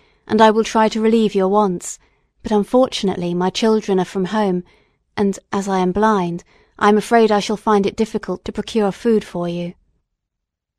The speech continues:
"Do not trouble yourself, my kind host. I have food. It is warmth and rest only that I need."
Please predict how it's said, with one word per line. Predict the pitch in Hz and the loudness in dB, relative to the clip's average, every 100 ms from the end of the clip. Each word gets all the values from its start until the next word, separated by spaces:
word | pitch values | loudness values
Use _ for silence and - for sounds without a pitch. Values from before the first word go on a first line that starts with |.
| _ - | _ -2
"Do | 208 | 2
not | 190 208 | 2 0
trouble | 214 196 170 | -2 -2 -4
yourself, | 170 - 165 165 - | -6 -6 -8 -8 -8
my | 170 | -10
kind | - 180 175 165 | -8 -8 -8 -8
host. | 175 165 - - _ _ | -10 -10 -12 -18 _ _
I | - | -4
have | 190 226 202 | 0 0 -2
food. | - 170 160 160 - _ _ _ | -4 -6 -6 -8 -14 _ _ _
It | - 226 | -8 -4
is | 214 | 0
warmth | 233 220 - - | 4 4 2 -2
and | 202 | -2
rest | 190 202 190 - | 0 0 -2 -4
only | 214 202 185 170 | -2 0 0 -2
that | 185 - | -6 -6
I | 180 | -4
need." | 180 180 165 170 | -2 -4 -6 -10